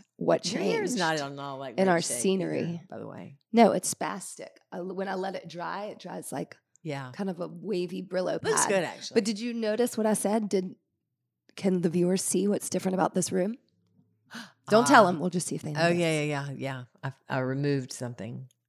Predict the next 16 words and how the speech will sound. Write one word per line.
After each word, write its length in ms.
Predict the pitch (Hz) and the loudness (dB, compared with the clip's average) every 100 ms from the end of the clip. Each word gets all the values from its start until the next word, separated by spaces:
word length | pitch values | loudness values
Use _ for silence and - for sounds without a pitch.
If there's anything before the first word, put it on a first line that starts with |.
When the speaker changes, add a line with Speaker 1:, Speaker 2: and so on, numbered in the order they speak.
| - | -10
Speaker 2:
<laughs> 120 | - - - _ - - - _ - _ - - - 240 - | -8 -10 -20 _ -20 -18 -20 _ -20 _ -20 -20 -12 -12 6
Speaker 1:
Don't 260 | 240 262 294 | 8 8 8
tell 220 | 285 240 | 4 6
'em, 140 | 185 - - - | 2 -2 -4 6
"Oh, 120 | 330 | 8
I 60 | 294 | 8
took 180 | 330 - | 2 2
the 60 | |
lamp 280 | 220 226 165 | 6 6 4
out." 140 | 160 - _ | -4 -12 _
Speaker 2:
I 100 | 208 | -2
did. 420 | 202 233 175 131 | 4 8 8 6
Speaker 1:
<laughs> 240 | 240 480 453 | 2 0 -4
Speaker 2:
But 120 | - | -6
the 80 | 370 | -6
thing, 220 | - 294 | -4 -8